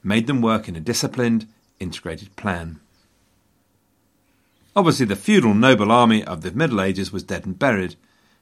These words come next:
but then it had been for some time. In its place was the contracted army. Under this system, individual captains were contracted to provide infantry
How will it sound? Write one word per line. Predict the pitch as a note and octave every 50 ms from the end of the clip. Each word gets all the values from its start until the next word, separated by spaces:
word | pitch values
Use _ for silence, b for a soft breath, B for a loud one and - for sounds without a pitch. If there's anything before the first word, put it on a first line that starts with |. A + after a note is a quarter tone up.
| _
but | -
then | D3 C3+ A#2+
it | A2 F#2+
had | G#2 G2+ F#2 D#2+
been | F#2+ F#2 F2
for | - -
some | - - G2+ F2 E2
time. | - - F3 D#3+ A#2+ G#2+ G2 F#2+ G2 - _ _ _ _ _ _ _ _ _ _ _ _ _
In | - A2 G2
its | F#2+ G2+ -
place | - - - A#3 F3 C#3+ D3 C#3+ - - _ _ _ _ _ _ _ _ _
was | - G2 F#2 -
the | - G#2+ G#2
contracted | - D3 D3+ D#3 - - F#3+ - - - - F#2
army. | F#2+ F2+ F2 E2 E2 D#2 D2 _ _ _ _ _ _ _ _ _ _ _ _ _ _ _ _ _ _ _
Under | - A2+ G#2 A#2+
this | E3+ A3+ A#3 -
system, | - - E3 - - D#3+ D3+
individual | C3 C3 D#3 D#3+ D#3 C#3+ C#3 A2 A#2+ G#2
captains | G2 - D3+ D3+ - - C#3+ C#3+ C#3 A#2 G2+
were | G#2 F2+
contracted | E2+ - F2 F2 - - F#3 F3+ D#3+ D#3 F#3 F3+ E3+ D#3+
to | -
provide | - - F#2+ D#2+ D#2 D2+ -
infantry | - A2 A2+ A#2+ A2+ B2+ A#2+ A2 - - A#2+ A#2+ A#2+ A#2